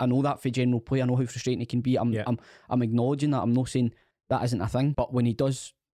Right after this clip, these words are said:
Speaker 1: pick the right option, or he does do well, it invariably leads to a Celtic goal. So you, you saw in those, those games, in those highlights, two things were really noticeable to me were that, um, Edouard was firing, but Forrest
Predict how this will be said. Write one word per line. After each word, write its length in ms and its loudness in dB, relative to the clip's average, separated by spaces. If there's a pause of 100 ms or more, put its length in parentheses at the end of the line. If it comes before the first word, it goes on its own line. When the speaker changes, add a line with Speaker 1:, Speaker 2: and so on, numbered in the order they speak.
(140)
Speaker 1:
pick 140 -2
the 80 -6
right 160 0
option, 380 -2 (680)
or 60 -2
he 80 0
does 380 -2
do 140 0
well, 180 2
it 160 -4
invariably 400 0
leads 220 0
to 60 -2
a 40 -2
Celtic 340 -4
goal. 240 0 (520)
So 320 -2 (160)
you, 180 0
you 140 -6
saw 260 0
in 100 4
those, 220 0
those 240 -4
games, 460 0 (340)
in 60 2
those 160 0
highlights, 500 0 (320)
two 140 0
things 200 0
were 80 -2
really 200 0
noticeable 420 -2
to 60 -2
me 220 0 (240)
were 140 0
that, 200 -2 (220)
um, 180 -2 (340)
Edouard 380 -2
was 100 -6
firing, 380 0 (220)
but 140 -6
Forrest 480 -2